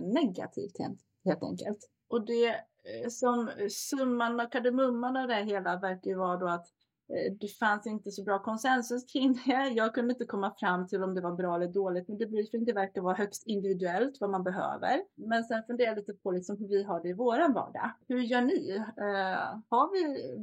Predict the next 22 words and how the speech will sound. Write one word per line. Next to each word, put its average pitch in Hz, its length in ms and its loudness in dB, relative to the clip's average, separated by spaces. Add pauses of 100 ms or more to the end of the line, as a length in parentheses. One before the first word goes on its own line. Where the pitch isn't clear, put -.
debriefar 233 680 -2
vi? - 240 -8 (140)
V-, 233 180 -16
vad 247 200 -2
gör 349 160 4
vi 277 120 -4
för 208 80 -6
någonting? - 420 -6
Jag 247 120 -2
känner 269 240 2
att 269 100 -4
vi, 262 260 -2
vi 269 320 -2
har 285 160 2
oftast 262 320 -6
väldigt 226 260 -2
mycket 214 400 0 (880)
informell 302 880 2
debriefing. - 640 -4 (220)
Att - 300 -2 (260)
man, 196 260 -2
eh, 196 160 -2